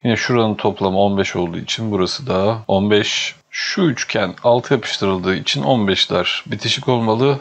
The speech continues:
Dokuz ile on ikinin yeri önemli değil. Çevrede fark etmiyor. Artık şeklimizin çevresini hesaplayabiliriz. Şuradan başlayalım. E'ye kadar geleceğiz. Altı artı on iki, on sekiz. Dokuz artı on iki, yirmi bir.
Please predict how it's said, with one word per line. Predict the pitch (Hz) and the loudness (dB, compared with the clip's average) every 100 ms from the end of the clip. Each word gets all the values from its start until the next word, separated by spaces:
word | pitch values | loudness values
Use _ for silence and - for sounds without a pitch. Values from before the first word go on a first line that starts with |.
| - | -2
Dokuz | 139 120 110 | -2 0 2
ile | |
on | 107 98 | 2 2
ikinin | 92 101 | 0 0
yeri | 98 98 98 | 2 2 2
önemli | 95 98 92 90 | 2 2 0 -2
değil. | 107 98 92 - - - | 0 0 -2 -8 -20 -10
Çevrede | - 110 95 95 113 | -2 2 2 2 0
fark | - 98 - | 0 -2 -2
etmiyor. | 92 - 90 101 139 - - | -8 -6 0 2 0 -2 0
Artık | 127 - - | 2 0 -4
şeklimizin | - 117 - 98 90 110 | 0 0 0 -6 -2 -4
çevresini | 110 110 92 90 - | 0 2 2 0 0
hesaplayabiliriz. | 107 101 95 - 101 90 87 - - - - | -2 0 0 2 2 2 -4 -4 -6 -8 -12
Şuradan | - 160 135 110 95 | -6 0 2 2 2
başlayalım. | 110 - - 117 95 101 131 - | 0 0 2 2 4 2 0 0
E'ye | 120 107 | 4 4
kadar | 101 98 92 | 4 2 2
geleceğiz. | 92 87 80 104 123 - - - | 2 0 2 0 0 -4 -6 0
Altı | 113 110 - 113 | 2 2 2 2
artı | 98 - | 2 0
on | 98 98 | -2 0
iki, | 95 - | -2 -2
on | 98 | -2
sekiz. | 101 113 - 107 120 - - - - _ _ _ _ _ _ - | 0 -2 -2 -2 -2 -4 -6 -8 -14 _ _ _ _ _ _ 0
Dokuz | 123 123 117 | 0 2 2
artı | 110 95 82 - 87 - | 4 2 0 -4 -4 -2
on | 107 95 | 0 0
iki, | 90 92 | -2 0
yirmi | 98 104 107 | 2 4 2
bir. | 110 120 - - | 2 2 -2 -6